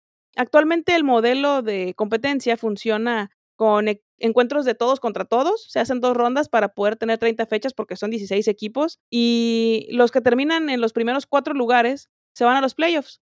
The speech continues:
Aquí hay algo curioso porque casi todos los equipos están afiliados a la Asociación Nacional de Fútbol Profesional y tienen un equipo varonil, pero el Boston College y el Recreativo Puerto Varas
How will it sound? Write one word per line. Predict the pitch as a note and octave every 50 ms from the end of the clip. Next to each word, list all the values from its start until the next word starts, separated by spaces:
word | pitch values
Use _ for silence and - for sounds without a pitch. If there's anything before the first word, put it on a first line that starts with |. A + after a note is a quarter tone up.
| _ _
Aquí | - B3+ - D#4
hay | D#4+ E4+
algo | F4 F4 F4+ F4+ D4
curioso | - D4+ D4+ E4 E4+ E4 D4+
porque | C4 C4 A#3+ A3+ - A3 G3+ G3+ - _ _ _ _ _ _ _
casi | - D#4 D#4 F#4+ E4
todos | F4 E4 F4 F#4
los | F4 C#4
equipos | C4 A#3 - B3+ B3 D4 D#4 C#4
están | B3 - A#3+ B3+
afiliados | C#4 C4 C4 A#3 A3 A3 A#3 B3+ B3
a | B3
la | A3 G#3+
Asociación | G#3 G#3 G3+ G#3 G3 G3 - A#3+ A#3+ B3
Nacional | C4 B3+ - A3 G#3+ G#3+ A3+
de | A3+
Fútbol | - A3+ A3 G#3+ A3+ A3+
Profesional | A#3 A3+ - G3 G3 - F#3+ F#3 F#3+ G#3+ B3 D#4+ G4 - _ _ _ _ _
y | - A#3 A3+ A3+ A3+ A3 A3 G#3
tienen | - B3 A#3+ B3 C4 C#4 C#4 C4+ C4 B3 A#3+ A3+ A3+
un | A#3+
equipo | B3+ A#3+ - B3 A#3+ B3
varonil, | A#3+ A3+ A3 A3 A#3 C4+ D4 D4+ D4 - _ _ _ _
pero | - B3+ C4 C4
el | C4 C4+
Boston | B3+ C#4+ E4 F4 - - G4 F#4+ F#4+ -
College | E4 D4+ C4+ A#3 G#3 A3 - -
y | A#3 A#3
el | A3
Recreativo | A3 A#3 A3 A#3 A3+ A3 A3 - C4 C#4 D4 D4 B3+
Puerto | - C4+ B3+ B3+ B3 - C4+ C4
Varas | C#4+ C#4+ B3+ A3+ A3+ B3 - -